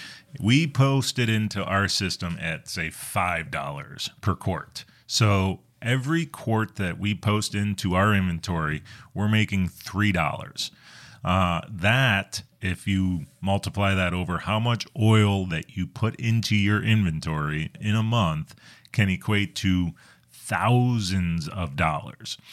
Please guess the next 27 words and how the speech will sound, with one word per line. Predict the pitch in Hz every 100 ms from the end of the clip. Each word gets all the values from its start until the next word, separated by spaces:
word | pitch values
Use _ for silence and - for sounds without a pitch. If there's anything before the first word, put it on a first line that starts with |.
| - - - _
And | 98 90 90 87 85 82 - -
if | 101 -
you're | 92
doing | 87 101 92
more | 90 101 117 123
or | 95
less, | 107 113 80 85 98
it's | 82
still | - 120 131 98 78 -
a | 110
good | 98 76 107 104 87
chunk | - 101 92
of | 87
change. | 104 92 69 - - - - - -
That | 78 82 117 143 143
money | 113 113 110 78 73 -
goes | 107 98 90
into | 98 98 110
an | 107
account | 104 104 80 - -
that | 80 -
we | 90
set | - 95 87
up | 85 -
with | 87 -
our | 85 80
office, | 71 - - - -